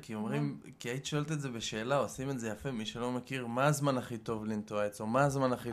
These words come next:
Speaker 1: טוב
Speaker 2: <laughs>
Speaker 1: לפעול", אז כולם אומרים, "עכשיו", כי זה, זה, לא, לפני עשרים שנה.
Speaker 2: קיצור, תלכו למיכו, הוא יספר
Speaker 1: <laughs>
Speaker 2: לכם סיפורים יותר טובים ממני, אני גיליתי את הפאנץ'. אבל הרעיון הוא, שבאמת, אם אתן כמוני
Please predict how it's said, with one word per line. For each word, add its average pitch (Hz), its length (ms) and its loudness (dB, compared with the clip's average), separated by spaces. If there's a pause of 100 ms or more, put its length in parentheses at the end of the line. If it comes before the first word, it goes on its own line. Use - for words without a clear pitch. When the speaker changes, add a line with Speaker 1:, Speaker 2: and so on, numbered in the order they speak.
Speaker 1:
טוב - 140 4
Speaker 2:
<laughs> 110 40 0
Speaker 1:
לפעול", 120 260 4
אז 113 140 2
כולם 127 220 2
אומרים, 131 320 2
"עכשיו", 139 480 6 (640)
כי 113 100 -4
זה, 127 220 4
זה, 110 260 -2
לא, 131 240 6
לפני 120 240 0
עשרים 117 380 -2
שנה. 107 220 0
Speaker 2:
קיצור, 294 300 2
תלכו 254 260 4
למיכו, 277 400 2
הוא 233 120 -2
יספר 165 360 0
Speaker 1:
<laughs> - 20 4
Speaker 2:
לכם 226 180 -2
סיפורים 214 400 -4
יותר 214 240 -4
טובים 196 320 -4
ממני, 180 380 -6
אני 180 100 -6
גיליתי 196 380 -4
את 196 100 -8
הפאנץ'. 170 640 -8 (280)
אבל 190 200 -4
הרעיון 190 500 -2 (100)
הוא, 202 160 -4 (480)
שבאמת, 190 1000 -6
אם 269 240 -2
אתן 233 200 -4
כמוני 208 720 -4